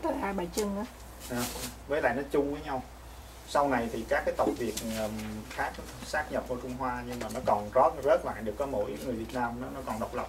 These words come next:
Speaker 2: thôi. Nhưng mà những cái dân tộc Việt khác họ vẫn có tiếng nói, vẫn giữ lại.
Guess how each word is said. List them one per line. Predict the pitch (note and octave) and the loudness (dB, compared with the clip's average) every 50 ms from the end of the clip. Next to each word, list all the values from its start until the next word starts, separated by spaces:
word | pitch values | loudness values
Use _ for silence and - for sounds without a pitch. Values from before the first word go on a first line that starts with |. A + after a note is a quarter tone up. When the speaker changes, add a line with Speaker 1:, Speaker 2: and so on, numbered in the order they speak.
| - - | -6 -10
Speaker 2:
thôi. | - - - - - - - - - - - - - - - - - - - - - | -12 -10 -8 -4 -4 -2 -2 -4 -4 -8 -8 -10 -12 -14 -14 -10 -6 -4 -4 -4 0
Nhưng | C#3+ D3 | 2 4
mà | C#3 C3 A#2 A#2 A#3+ - - - | 6 6 6 6 2 -2 -4 -6
những | - - A3+ - | -4 -4 -2 0
cái | D#3+ | 2
dân | D#3+ D3 C#3 B2+ | 2 2 4 6
tộc | B2+ A#2 - - B2 | 4 4 4 4 -2
Việt | B2 A#2 A2+ - | -2 -2 0 0
khác | D3 D3+ - - | 0 0 0 -2
họ | A#2 | -4
vẫn | A2 A2 A2 A#2+ C3+ | -4 -4 -4 -2 -2
có | D#3 E3 - | -2 -4 -4
tiếng | E3 D#3+ D#3 | -4 -6 -4
nói, | D3+ C#3+ D#3 D#3+ C#3 | -2 -2 -2 -2 -2
vẫn | B2 B2 B2+ | -4 -4 -2
giữ | B2 G#2 - - | 0 0 0 -2
lại. | C3+ A#2 - - | -4 -6 -8 -8